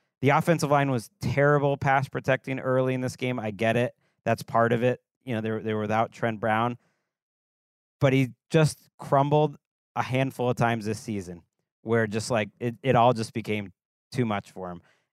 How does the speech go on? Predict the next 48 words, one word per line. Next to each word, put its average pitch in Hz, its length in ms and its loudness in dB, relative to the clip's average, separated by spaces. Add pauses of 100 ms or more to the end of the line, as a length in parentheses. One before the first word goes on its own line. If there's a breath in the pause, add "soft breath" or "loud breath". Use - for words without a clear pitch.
And 123 200 0
when 117 300 2
you're 113 160 -2
short-arming, 127 960 4 (440)
like, 120 200 -2
a 117 80 -2
wide-open 117 600 2
Gesicki, 113 560 -2
the 104 140 -4
interception 113 540 -4
that 110 140 -4
you're 110 100 -6
talking 113 360 0
about, 113 260 0 (340 soft breath)
when 120 200 0
you're 113 140 0
skying 147 840 0
a 131 60 2
throw 127 400 4
that, 120 160 0 (100)
that 131 180 0
could, 139 220 0
also 147 260 2
could 156 160 0
have 151 80 2
been 156 120 2
a 160 60 0
touchdown 156 420 0
pass 151 280 0
to 120 120 -4
Hunter 123 280 -4
Henry, 131 320 0 (720)
they 151 120 4
actually 190 280 2
moved 147 240 2
the 156 80 0
ball 151 220 6
well. 143 200 6
They 143 100 4
had 123 120 0
three 139 180 -2
hundred 143 280 2
and 135 100 -6
forty 139 320 0
yards 143 300 2
in 127 80 -4
this 110 180 -6
game. 101 260 -6